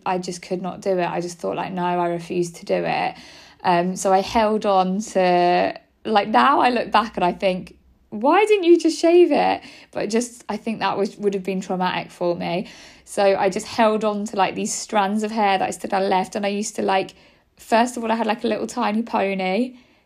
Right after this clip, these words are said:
with, like, do you know one of those elastic bands that you used to use for, like, cornrows back in the day?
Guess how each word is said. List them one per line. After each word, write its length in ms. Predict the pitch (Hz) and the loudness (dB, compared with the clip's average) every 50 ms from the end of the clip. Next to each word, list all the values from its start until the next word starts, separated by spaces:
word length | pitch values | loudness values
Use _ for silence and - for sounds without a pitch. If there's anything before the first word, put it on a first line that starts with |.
| _ - | _ -2
with, 160 | - 214 196 | 0 0 0
like, 380 | 214 - 190 190 - - - - | 2 0 0 0 -2 -4 -12 -10
do 100 | - 220 | -6 -4
you 60 | 220 | -4
know 40 | 220 | -2
one 120 | 226 220 | -2 -2
of 100 | 220 226 | -2 -2
those 220 | 220 220 214 214 214 | -2 -2 -4 -2 -2
elastic 440 | 208 202 196 - - - 214 - 220 | -4 -4 -4 -6 -6 -8 -6 -4 -2
bands 340 | 226 214 202 190 185 180 | -2 -2 -2 -2 -4 -4
that 80 | - 151 | -4 -4
you 80 | 175 180 | -6 -6
used 160 | 190 185 - | -6 -8 -8
to 80 | - 196 | -8 -6
use 160 | 190 185 185 | -6 -6 -6
for, 80 | 180 190 | -6 -8
like, 120 | 156 - | -8 -8
cornrows 560 | - - 226 202 185 185 190 180 175 175 175 | -8 -8 -4 -4 -4 -4 -4 -4 -4 -4 -6
back 240 | 175 185 - - - | -6 -8 -14 -12 -10
in 60 | 196 | -8
the 40 | 185 | -4
day? 420 | 185 185 180 170 175 190 226 233 | -4 -2 -2 0 -2 -2 -2 -4